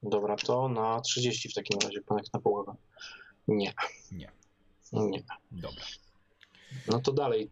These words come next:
Speaker 1: czekam chwilę, czy wiesz,
Speaker 2: Mhm.
Speaker 1: czy hałasu nie ma, czy ktoś nie idzie.
Speaker 2: Nad głową, w miejscu, gdzie jest jeszcze sufit,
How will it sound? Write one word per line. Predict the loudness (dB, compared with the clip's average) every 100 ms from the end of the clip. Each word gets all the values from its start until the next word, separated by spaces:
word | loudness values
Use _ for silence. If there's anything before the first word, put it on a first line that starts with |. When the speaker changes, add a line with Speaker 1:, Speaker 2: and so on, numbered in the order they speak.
| -6
Speaker 1:
czekam | 0 0 2 -2
chwilę, | -2 -6 0 4 4 2 -2
czy | -4 0
wiesz, | 0 0 0 2
Speaker 2:
Mhm. | 4 4 2
Speaker 1:
czy | 2
hałasu | 2 2 0 0
nie | 2
ma, | 0 0
czy | -4
ktoś | -4 0
nie | 2 2
idzie. | 2 2 0 _ -20 -20 -6
Speaker 2:
Nad | 2 2 4
głową, | 4 4 6 2
w | 2
miejscu, | 0 0 0 -2
gdzie | 0 4 6 8 6 6
jest | 6 6 4
jeszcze | 0 -2 -6
sufit, | -4 -6 -6 -8 -10